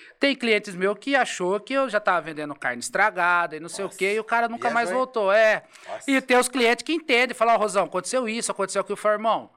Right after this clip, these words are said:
Speaker 2: Tá até um
Speaker 1: tá aqui,
Speaker 2: toque.
Speaker 1: tá tudo bonitinho, ó. Meu, tô, dou outra carne." Então, assim,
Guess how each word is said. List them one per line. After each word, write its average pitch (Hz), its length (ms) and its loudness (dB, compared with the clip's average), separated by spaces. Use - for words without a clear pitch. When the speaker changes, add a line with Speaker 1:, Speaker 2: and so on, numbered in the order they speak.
Speaker 2:
Tá 135 60 -4
até 180 140 0
um 214 40 2
Speaker 1:
tá 202 120 4
aqui, 156 100 0
Speaker 2:
toque. 226 280 4
Speaker 1:
tá 202 140 2
tudo 214 220 -4
bonitinho, 202 520 -2
ó. 196 140 6
Meu, 185 400 2
tô, 202 280 4
dou 180 120 -2
outra 208 220 0
carne." 170 720 0
Então, 240 360 2
assim, 220 380 -6